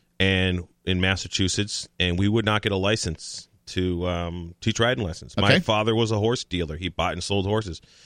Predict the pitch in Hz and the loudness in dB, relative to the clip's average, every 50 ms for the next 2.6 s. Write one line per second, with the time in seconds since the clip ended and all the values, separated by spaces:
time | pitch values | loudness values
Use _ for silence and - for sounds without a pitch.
0 | - - _ - 117 113 - - 120 117 - - - 110 110 113 110 104 104 107 | -20 -6 _ 2 2 2 4 2 2 2 2 0 0 0 2 2 2 2 2 2
1 | 113 123 - - - 87 80 80 - 95 95 98 101 95 101 101 101 - 110 98 | 2 0 0 -2 -2 -2 -2 -2 0 0 2 2 2 2 2 2 2 0 0 -2
2 | 95 92 95 107 110 - - 82 73 - - - | -2 0 0 0 0 -2 -4 -8 -10 -12 -16 -18